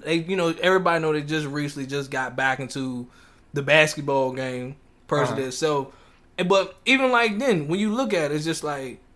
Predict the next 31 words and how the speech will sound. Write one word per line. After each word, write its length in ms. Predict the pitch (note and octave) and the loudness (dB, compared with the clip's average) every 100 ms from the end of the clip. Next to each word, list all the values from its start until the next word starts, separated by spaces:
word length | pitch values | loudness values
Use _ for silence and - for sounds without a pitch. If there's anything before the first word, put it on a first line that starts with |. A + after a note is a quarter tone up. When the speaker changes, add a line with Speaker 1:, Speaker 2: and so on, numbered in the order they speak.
| _ _ _ - D3+ | _ _ _ -10 -2
Speaker 1:
everybody 380 | F#3+ A#3+ A3+ G3 | 10 10 10 6
first 240 | F#3+ G3 F#3 | 6 2 4
choice, 180 | F3+ D3+ | 0 2
"Oh, 180 | E3 D#3 | 0 0
yeah, 180 | D3+ D3 | 2 2
I 40 | |
wanna 200 | E3 D3 | 4 2
work 180 | D3+ D3+ | 2 0
with 100 | C#3 | -2
Nike," 380 | C#3 E3 D3+ C#3 | 2 2 2 -4
'cause 160 | C#3 C#3+ | -6 -6
you 100 | D3 | 2
work 200 | E3+ D3+ | 2 2
with 100 | D3 | 2
Nike, 300 | F3 F3 D#3+ | 2 2 2
you 140 | D#3 | -4
get 80 | D3+ | -2
to 60 | B2+ | 0
Speaker 2:
Right. 140 | A#2 | 2
Speaker 1:
work 140 | D3 C#3+ | 0 -2
with 160 | C3+ | -4
Jo-, 220 | C#3+ E3+ | 0 0
you 140 | D3+ D3+ | 0 -4
get 120 | D3 | -4
to 60 | C#3 | -4
wear 220 | C#3 C3+ | -6 -6
Jordans 380 | C3+ E3+ E3 D3 | 0 2 2 0
and 100 | B2+ | -8
stuff 260 | C#3+ C3+ | -10 -12
like 280 | B2+ B2 A#2+ | -10 -12 -10
that. 220 | D3+ D3 | -8 -8